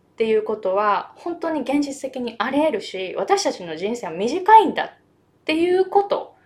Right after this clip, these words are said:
を目の当たりにしたんですよ。それまでもいろんな出来事があって、目の当たりにして、いろんな出来事が変わっていったりとか、自分の考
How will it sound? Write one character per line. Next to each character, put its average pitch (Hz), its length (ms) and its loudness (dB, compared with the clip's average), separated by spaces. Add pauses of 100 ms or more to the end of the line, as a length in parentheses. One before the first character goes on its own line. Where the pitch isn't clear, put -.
(140)
を 226 200 2 (220)
目 269 200 0
の 359 140 2
当 381 60 2
た 381 120 0
り 370 160 0
に 359 340 -6 (260)
し - 140 -4
た 294 140 2
ん 214 80 -2
で 170 80 -6
す - 120 -8
よ。 151 140 -4 (240)
そ - 200 -4
れ 403 120 6
ま 415 160 4
で 349 100 0
も 240 300 -4
い 277 120 0
ろ 359 140 0
ん 392 100 2
な 370 100 0
出 311 140 -4
来 339 160 -2
事 381 280 -4
が 247 240 -2
あ 247 60 -4
っ 233 100 -12
て、 220 380 -6
目 208 180 -6
の 277 200 -2
当 302 80 -6
た 294 80 0
り 285 100 -2
に 277 180 -4
し - 140 -10
て、 285 180 -2
い - 100 -8
ろ 294 180 -4
ん 359 120 -4
な 359 140 0
出 330 100 -4
来 330 100 -6
事 370 220 -4
が 175 180 -4
変 247 140 -4
わ 277 100 2
っ - 160 -18
て - 160 -6
い 269 100 -12
っ - 60 -20
た 277 120 -2
り 233 80 -2
と 202 80 -6
か、 190 80 -2
自 180 160 -10
分 240 100 -8
の 247 80 -6
考 254 160 -12